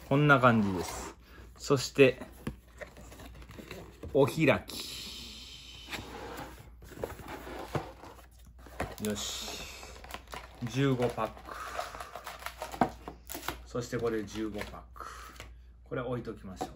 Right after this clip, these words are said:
ではまず、まあまあ、三つずつじゃあこうやって切っていこうかな。こうやってね、下に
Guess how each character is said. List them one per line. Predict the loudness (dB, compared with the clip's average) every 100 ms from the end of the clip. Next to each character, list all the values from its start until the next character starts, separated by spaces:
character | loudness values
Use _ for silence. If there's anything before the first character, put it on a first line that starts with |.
| -14 -18 -18 -18 -18 -18 -18 -16 -12 0
で | 4
は |
ま | 8 8
ず、 | 6 0 -6 -16 -16 -16 -18 -18 -18 -18 -18 -18 -20 -20 -20 -20 -8
ま | -6
あ | -4
ま | -6
あ、 | -4
三 | -2 -2 -2
つ | 0 2
ず | 2
つ | -2 -6
じ |
ゃ | -6
あ | -8 -10
こ | -12
う |
や | -12
っ |
て | -10 -12 -10 -14 -16
切 |
っ |
て | -12 -10
い | -8
こ | -10
う |
か | -8
な。 |
こ | -8 -8 -12 -10 -10 -8 -10 -10 -10 -12 -10 -12 -10 -12 -14 -16 -18 -20 -18 -18 -4 -4 -4 -10 -16 -18 -18 -16 -16 -14 -10 -8 -8 -8 -10 -10 -10 -6 -6
う |
や | -6
っ |
て | -10 -10
ね、 | -12 -12 -18 -12 -12 -14 -18 -16 -2
下 | -2
に | 0